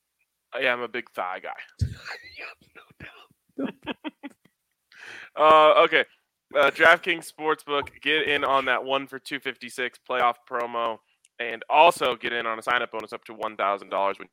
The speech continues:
Speaker 1: you use
Speaker 2: Yes.
Speaker 1: the code D N V R. Of course, you must be
Speaker 2: Yes.
Speaker 1: twenty-one or older. Colorado only. Bonus comprised of a first deposit bonus and a first bet match. Each up to five hundred dollars. The deposit bonus requires a twenty-five X playthrough, and restrictions do apply.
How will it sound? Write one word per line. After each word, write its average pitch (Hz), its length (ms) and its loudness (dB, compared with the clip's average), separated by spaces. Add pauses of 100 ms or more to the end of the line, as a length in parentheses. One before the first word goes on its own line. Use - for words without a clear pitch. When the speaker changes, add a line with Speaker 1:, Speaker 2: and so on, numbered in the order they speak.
Speaker 1:
you 92 140 -18
use 92 120 -16
Speaker 2:
Yes. 87 160 -14
Speaker 1:
the 104 80 -8
code 87 180 -8
D 101 140 -10
N 90 100 -10
V 95 120 -8
R. 131 220 6
Of 120 100 -2
course, 113 220 -10
you 101 60 -16
must 90 100 -10
be 90 80 -12
Speaker 2:
Yes. 101 80 -12
Speaker 1:
twenty-one 127 280 -6
or 113 80 -2
older. 110 160 -4
Colorado 95 420 0
only. 104 180 -6
Bonus 92 240 -8
comprised 92 320 -2
of 87 40 -14
a - 60 -20
first - 180 -14
deposit 80 260 -6
bonus 85 200 -10
and - 80 -20
a - 20 -16
first - 200 -14
bet - 100 -18
match. 107 200 0 (360)
Each 196 120 -4
up 190 60 -8
to - 60 -20
five 127 140 4
hundred 127 180 0
dollars. 113 240 2
The 107 60 -14
deposit 117 300 -2
bonus 107 220 -8
requires 98 260 -4
a 90 40 -18
twenty-five 95 380 -10
X 87 200 -8
playthrough, 104 240 -6
and 90 80 -8
restrictions 107 440 -12
do 98 100 -10
apply. 117 360 2